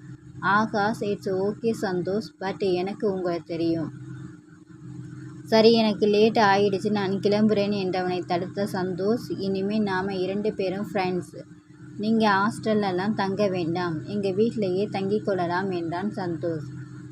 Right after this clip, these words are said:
"உங்க ஃப்ரெண்ட்ஷிப்பை நான் ஏத்துக்கிறேன், ஆனால் நான் ஹாஸ்டல்லையே தங்கிக்கிறேன், எனக்கு அதுதான் வசதியா இருக்கு" என்றான் ஆகாஷ். சந்தோஷ், "அதெல்லாம் முடியாது, எங்க வீட்ல நான் தனியா தான் இருக்கேன்,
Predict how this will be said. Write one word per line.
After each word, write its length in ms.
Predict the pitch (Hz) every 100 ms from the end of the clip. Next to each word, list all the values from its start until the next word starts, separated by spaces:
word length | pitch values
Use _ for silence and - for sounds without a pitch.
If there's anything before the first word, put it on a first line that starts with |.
| -
"உங்க 220 | 208 196
ஃப்ரெண்ட்ஷிப்பை 680 | 190 208 220 220 240 180 202
நான் 260 | 202 185 180
ஏத்துக்கிறேன், 640 | 180 185 196 175 165 160 147 -
ஆனால் 380 | 190 208 202 220
நான் 240 | 214 190 190
ஹாஸ்டல்லையே 680 | 180 202 220 220 202 180 190 196
தங்கிக்கிறேன், 680 | 175 180 185 175 165 160 147 - - - -
எனக்கு 320 | 190 208 214 214
அதுதான் 480 | 185 185 214 208 220
வசதியா 500 | 196 180 185 202 202 180
இருக்கு" 360 | 175 190 - 190
என்றான் 420 | 170 165 185 202
ஆகாஷ். 540 | 180 175 165 165 160 - - - -
சந்தோஷ், 520 | - 190 196 214 220 214
"அதெல்லாம் 540 | 190 190 180 180 208
முடியாது, 540 | 202 185 190 170 160 165 143 - - - -
எங்க 220 | 185 208 208
வீட்ல 400 | 196 233 220 208 208
நான் 300 | 180 190 214
தனியா 460 | 202 202 208 214 196
தான் 260 | 196 208
இருக்கேன், 520 | 185 180 170 170 170